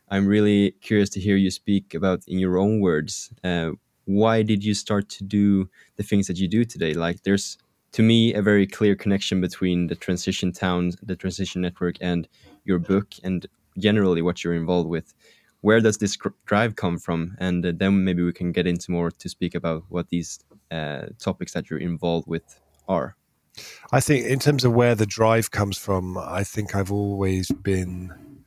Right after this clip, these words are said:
Speaker 2: I've always been very motivated by, by what's wrong in the world and by injustice and by things that seem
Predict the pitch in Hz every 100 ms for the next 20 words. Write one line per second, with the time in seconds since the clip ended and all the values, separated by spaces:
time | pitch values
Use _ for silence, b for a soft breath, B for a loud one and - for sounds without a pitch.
0 | b b b b b b b b b b
1 | b _ _ _ _ - 107 107 - 104
2 | - 104 98 101 98 98 98 101 101 104
3 | 107 - 95 98 - 101 92 - - _
4 | 104 98 92 92 87 - B _ _ _
5 | _ _ _ _ _ _ _ - 98 101
6 | 104 - 107 104 113 113 110 110 113 139
7 | - - _ - 107 95 101 101 101 101
8 | 104 98 107 - 120 117 - - - 101
9 | 98 92 - - 95 95 95 95 - B
10 | B B B B B _ - - 107 95
11 | - - - 113 101 95 95